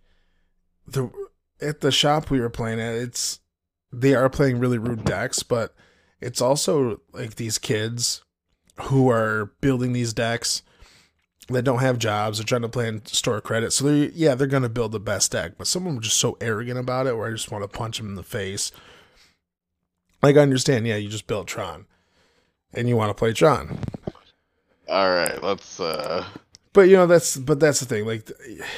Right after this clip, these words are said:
Speaker 2: Just
Speaker 1: yeah,
Speaker 2: stay
Speaker 1: it was
Speaker 2: away
Speaker 1: a
Speaker 2: from
Speaker 1: small,
Speaker 2: that, dude.
Speaker 1: small pool com-, community or whatever. But again, like, yeah, we were bringing different decks, but these are all these, these kids had. You know, when you're talking about high school kids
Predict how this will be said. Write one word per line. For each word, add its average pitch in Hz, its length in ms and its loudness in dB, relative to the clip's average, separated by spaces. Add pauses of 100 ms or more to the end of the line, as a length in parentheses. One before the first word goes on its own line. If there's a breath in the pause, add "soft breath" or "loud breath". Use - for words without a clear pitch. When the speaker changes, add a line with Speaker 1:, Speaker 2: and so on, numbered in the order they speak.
(140 loud breath)
Speaker 2:
Just - 180 -12
Speaker 1:
yeah, 226 140 8
Speaker 2:
stay 170 100 8
Speaker 1:
it 202 100 6
was 208 120 4
Speaker 2:
away 185 60 2
Speaker 1:
a 165 40 2
Speaker 2:
from - 0 -
Speaker 1:
small, 156 460 6
Speaker 2:
that, 123 60 0
dude. - 120 -2
Speaker 1:
small 127 220 0
pool 131 340 -2
com-, 113 320 -10
community 127 320 -2
or 117 60 0
whatever. 117 280 -2
But 117 300 -4 (500 loud breath)
again, 127 440 4
like, 110 440 -6 (1080 soft breath)
yeah, 143 180 6
we 139 160 6
were 135 60 10
bringing 127 320 2
different 113 300 -2
decks, 117 220 -2
but 120 100 -6
these 185 200 0
are 147 60 8
all 110 100 2
these, 110 280 -4 (240)
these 123 200 -2
kids 117 320 0
had. 107 460 -4 (560 soft breath)
You 117 120 -4
know, 113 140 0
when 120 80 -2
you're 127 120 -2
talking 139 220 0
about 113 140 -2
high 127 140 0
school 113 320 -4
kids 107 560 -4